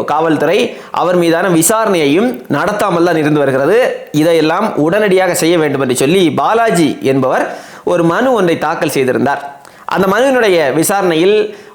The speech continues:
உச்சநீதிமன்றம் நிறைய கேள்விகளை தமிழக அரசை நோக்கி எழுப்பியிருந்தது. ஏன் அந்த வழக்கு இன்னமும் செந்தில் பாலாஜி அவர்கள் மீது பதிவு செய்யப்படாமல் இருக்கிறது, அது, அது குறித்த காரணங்களை சொல்லுங்கள் என்று கேட்டதற்கு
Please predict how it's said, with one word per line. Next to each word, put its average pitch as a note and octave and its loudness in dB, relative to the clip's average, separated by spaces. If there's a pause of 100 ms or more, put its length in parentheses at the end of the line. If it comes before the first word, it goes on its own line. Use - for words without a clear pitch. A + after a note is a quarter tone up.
உச்சநீதிமன்றம் F#3 0 (140)
நிறைய F#3+ 2 (140)
கேள்விகளை F#3 2
தமிழக E3+ 0
அரசை D#3 -2
நோக்கி D3 -2 (280)
எழுப்பியிருந்தது. C3+ 0 (140)
ஏன் A#3+ 0
அந்த F#3+ 0
வழக்கு G3+ -2
இன்னமும் F#3+ 2
செந்தில் G3 2
பாலாஜி F3 0
அவர்கள் D3 0
மீது D#3 0
பதிவு F#3+ 2
செய்யப்படாமல் D3+ 0
இருக்கிறது, C#3 0 (580)
அது, D#3+ 0 (100)
அது E3+ 0
குறித்த G3+ 0
காரணங்களை G3+ 0 (200)
சொல்லுங்கள் F#3+ 2
என்று D#3 0
கேட்டதற்கு C#3+ 0